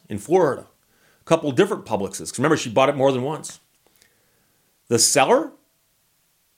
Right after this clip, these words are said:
Okay, the lawsuit's against the manufacturer. Now, <laughs> just pointing that out,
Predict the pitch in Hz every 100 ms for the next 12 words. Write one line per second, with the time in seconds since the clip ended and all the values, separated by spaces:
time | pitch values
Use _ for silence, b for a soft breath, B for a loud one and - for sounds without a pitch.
0 | _ _ _ _ - 226 214 175 160 160
1 | 214 233 202 - 139 156 - 143 151 127
2 | 185 240 269 113 - 156 139 - 139 -
3 | 120 - _ _ _ _ - _ _ -
4 | - - 196 165 127 120 127 156 95